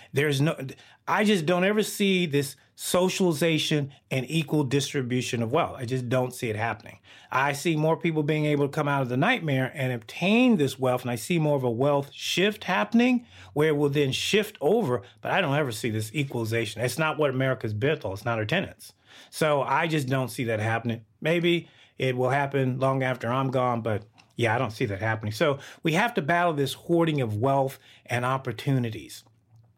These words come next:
Right, among peop-, with people of color and, and whites. We have to get there. And a lot of that starts with education,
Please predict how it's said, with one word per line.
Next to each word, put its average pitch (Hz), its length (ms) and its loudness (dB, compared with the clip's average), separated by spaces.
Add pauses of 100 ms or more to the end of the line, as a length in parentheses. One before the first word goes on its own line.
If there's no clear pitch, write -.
(160)
Right, 120 320 0 (220)
among 131 360 0 (140)
peop-, - 220 -8 (360)
with 127 200 0
people 143 320 0
of 117 100 -4
color 123 440 0 (240)
and, 131 240 -2
and 120 180 0
whites. 117 340 -2
We 127 140 -2
have 165 320 0
to 160 80 -2
get 135 320 -2
there. 120 120 0
And 117 80 2
a 117 80 0
lot 139 160 0
of 160 80 -4
that 156 120 2
starts 151 320 0
with 139 120 -2
education, 139 720 -2